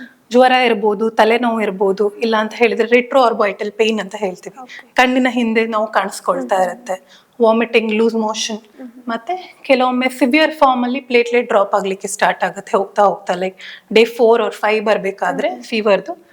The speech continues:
Speaker 1: ಪ್ಲೇಟ್ಲೆಟ್ ಡ್ರಾಪ್ ಆಗ್ತಾ ಬರ್ಲಿಕ್ಕೆ ಶುರು ಆಗುತ್ತೆ. ಮತ್ತೆ ಕೆಲವೊಂದು ಟೈಮ್ ಅಲ್ಲಿ ಏನಾಗುತ್ತೆ ಅಂತ ಹೇಳಿದ್ರೆ ಡೆಂಗು ಶಾಕ್ ಸಿಂಡ್ರೋಮ್ ಅಂತ ಹೇಳ್ತೀವಿ, ಬಿ ಪಿ ಲೋ ಆಗೋ ಚಾನ್ಸ್ ಕೂಡ ಕಂಡು ಬರುತ್ತೆ. So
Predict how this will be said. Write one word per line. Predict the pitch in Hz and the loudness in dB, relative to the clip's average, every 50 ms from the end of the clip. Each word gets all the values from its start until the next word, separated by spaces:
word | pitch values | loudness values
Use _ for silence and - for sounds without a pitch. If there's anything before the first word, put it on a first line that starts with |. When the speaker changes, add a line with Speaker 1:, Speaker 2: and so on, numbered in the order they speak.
| _ _ _ _ - | _ _ _ _ 0
Speaker 1:
ಪ್ಲೇಟ್ಲೆಟ್ | 269 277 285 285 285 285 277 | 2 2 2 2 0 -2 0
ಡ್ರಾಪ್ | - 254 226 220 220 - | 2 2 2 2 2 2
ಆಗ್ತಾ | 226 220 - - 214 | 0 -2 0 -2 -2
ಬರ್ಲಿಕ್ಕೆ | 190 185 185 190 185 185 - 214 | 0 0 0 -2 -4 -6 -6 -6
ಶುರು | - - 208 190 196 | -6 -4 -2 0 2
ಆಗುತ್ತೆ. | 196 180 165 185 - - 220 | 2 0 0 -4 -12 -12 -8
ಮತ್ತೆ | 220 214 208 - 233 | -8 -6 -6 -6 -4
ಕೆಲವೊಂದು | - - 240 240 285 302 294 294 285 285 | -2 0 0 2 2 2 2 0 -2 -2
ಟೈಮ್ | 285 262 262 254 254 | -2 -2 -2 -2 -2
ಅಲ್ಲಿ | 254 247 247 247 | -4 -2 0 0
ಏನಾಗುತ್ತೆ | 247 240 240 240 220 233 233 - 220 | 0 0 -2 -4 -4 -4 -6 -6 -8
ಅಂತ | 220 226 - | -10 -10 -8
ಹೇಳಿದ್ರೆ | - 240 226 214 202 - - - 262 | -4 -4 -2 -2 -4 -6 -10 -8 -6
ಡೆಂಗು | 220 240 240 240 262 262 | -4 -2 0 0 -2 0
ಶಾಕ್ | - 269 220 208 - - | 0 0 0 0 0 -2
ಸಿಂಡ್ರೋಮ್ | - 247 226 220 226 226 214 190 | 0 0 2 2 2 2 2 0
ಅಂತ | 175 180 214 | -4 -6 -8
ಹೇಳ್ತೀವಿ, | 202 196 202 170 170 - - 160 - _ _ - - - - _ _ _ - | -6 -4 -6 -6 -6 -8 -12 -12 -12 _ _ -20 -20 -20 -20 _ _ _ -2
ಬಿ | 247 285 285 | 0 0 0
ಪಿ | 285 294 269 | 0 0 -2
ಲೋ | 240 254 254 262 | 0 2 2 4
ಆಗೋ | 254 233 220 196 214 233 | 4 4 2 2 0 -2
ಚಾನ್ಸ್ | - - 214 196 220 - - - - - - _ - 262 | -2 -2 -4 -4 -4 -6 -10 -12 -16 -20 -20 _ -2 0
ಕೂಡ | 233 202 262 277 | 0 2 2 0
ಕಂಡು | 277 254 220 202 196 | -2 -2 -2 -2 0
ಬರುತ್ತೆ. | 180 190 175 180 220 262 247 220 247 - - - - - _ - - - | 0 0 0 -2 -2 -4 -8 -12 -14 -18 -20 -20 -20 -20 _ -14 -6 -2
So | 247 233 240 233 233 | 0 0 0 0 -2